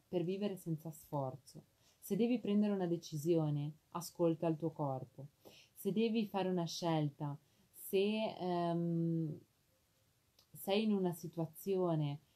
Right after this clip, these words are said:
e non sai se è giusta o sbagliata, se va bene per te oppure no, ecco, il tuo corpo è l'insegnante più potente e più importante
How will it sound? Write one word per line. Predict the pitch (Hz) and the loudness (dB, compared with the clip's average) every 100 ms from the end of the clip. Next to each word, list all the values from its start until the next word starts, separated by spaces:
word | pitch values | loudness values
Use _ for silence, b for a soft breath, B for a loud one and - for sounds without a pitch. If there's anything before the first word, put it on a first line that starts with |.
| b - | b -2
e | 175 196 202 - | 2 2 0 -2
non | 185 202 180 | 0 2 2
sai | - 190 185 170 147 135 | -2 -2 0 2 2 0
se | 143 - 170 165 | -6 -6 0 2
è | |
giusta | 160 185 180 185 | 4 2 0 0
o | 180 | 0
sbagliata, | 160 175 175 165 160 160 | 0 0 2 2 0 -2
se | 165 170 | -4 -2
va | 170 | 0
bene | 170 180 180 | 2 0 0
per | 180 165 | -2 -2
te | 190 | 0
oppure | 180 175 175 160 | -2 0 0 2
no, | 156 170 190 - | 2 2 -2 -4
ecco, | 156 156 - 156 - | -4 -4 0 -2 -2
il | 190 185 | -4 -4
tuo | - 240 220 | 2 4 4
corpo | 180 165 165 165 190 208 247 _ | 2 2 2 -2 -2 -4 -4 _
è | 180 | 2
l'insegnante | 180 180 175 - 180 170 151 156 160 180 185 - | 4 4 0 -2 -2 0 0 -2 0 -2 -2 -4
più | 196 | -8
potente | - 175 170 147 143 147 175 160 | -4 -6 -2 0 0 -2 -2 -2
e | 165 | -4
più | 165 175 | -6 -2
importante | 165 151 160 - 127 127 127 139 139 | -2 -2 -4 -6 -10 -10 -10 -8 -10